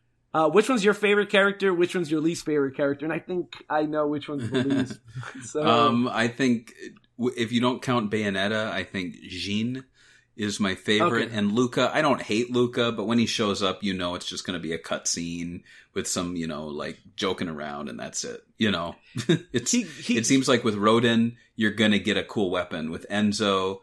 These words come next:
Speaker 2: it's like a setup to, you know, moving the plot along, something cool, something funny. But with, with Luca, it's just like, "Ah, here he is again. Go away," <laughs> you know?
Speaker 1: Yeah,
Speaker 2: You
Speaker 1: I
Speaker 2: never
Speaker 1: have to
Speaker 2: fight him.
Speaker 1: agree. Yeah, I have to agree with you. Um,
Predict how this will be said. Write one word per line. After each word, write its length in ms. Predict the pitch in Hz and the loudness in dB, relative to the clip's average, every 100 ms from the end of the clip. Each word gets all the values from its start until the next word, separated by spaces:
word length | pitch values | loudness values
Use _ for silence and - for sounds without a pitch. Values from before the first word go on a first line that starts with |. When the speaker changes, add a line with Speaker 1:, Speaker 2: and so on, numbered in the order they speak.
| - _ - | -20 _ -8
Speaker 2:
it's 160 | 95 | -2
like 120 | 101 92 | -2 -2
a 60 | |
setup 520 | 87 - 98 90 - | -2 0 0 0 -4
to, 280 | - 92 85 - _ _ _ _ - | -4 -4 -4 -8 _ _ _ _ -6
you 160 | 110 | -4
know, 100 | 87 | -2
moving 320 | 95 104 104 | 0 0 -2
the 60 | 90 | -6
plot 320 | - 92 85 | -4 -2 -2
along, 400 | 80 82 82 87 | -4 -6 -6 -6
something 340 | - 98 87 85 | -4 -4 -6 -10
cool, 320 | - 82 85 | -8 -8 -6
something 260 | - 78 | -8 -8
funny. 360 | - 107 87 82 | -8 -6 -6 -8
But 160 | 87 87 | -8 -4
with, 260 | 101 - _ _ _ - | -4 -4 _ _ _ -6
with 180 | 120 104 | -6 -2
Luca, 380 | 113 107 110 98 | -2 0 2 2
it's 120 | - | 0
just 200 | 101 - | -6 -4
like, 120 | 95 | -4
"Ah, 200 | 101 104 | -4 -4
here 200 | 92 87 | -4 -6
he 100 | 82 | -6
is 180 | - - | -10 -12
again. 560 | - - - - - - _ | -16 -18 -18 -14 -16 -16 _
Go 160 | 117 107 | -4 -2
away," 340 | 78 64 98 | -2 -4 -6
<laughs> 160 | 131 123 | -4 0
you 200 | 185 131 | 0 0
know? 320 | 143 - 151 _ - _ _ _ - _ - - _ _ | -4 -6 -8 _ -20 _ _ _ -20 _ -20 -20 _ _
Speaker 1:
Yeah, 580 | 185 175 190 220 226 226 | -16 -8 0 4 6 6
Speaker 2:
You 60 | 226 | 8
Speaker 1:
I 60 | |
Speaker 2:
never 100 | 214 | 8
Speaker 1:
have 120 | 233 233 | 8 6
to 40 | |
Speaker 2:
fight 80 | 185 | 2
him. 40 | 156 | 4
Speaker 1:
agree. 220 | 165 170 _ _ _ _ - - - | 0 0 _ _ _ _ -20 -20 -16
Yeah, 320 | 170 208 160 127 | -6 0 0 4
I 140 | 180 | 6
have 120 | 233 | 6
to 120 | 247 180 | 6 4
agree 240 | 135 180 | 6 4
with 160 | 214 208 | 4 -2
you. 320 | 220 220 180 | -2 -4 -4
Um, 600 | 139 143 135 131 120 110 | 0 0 0 -2 -4 -8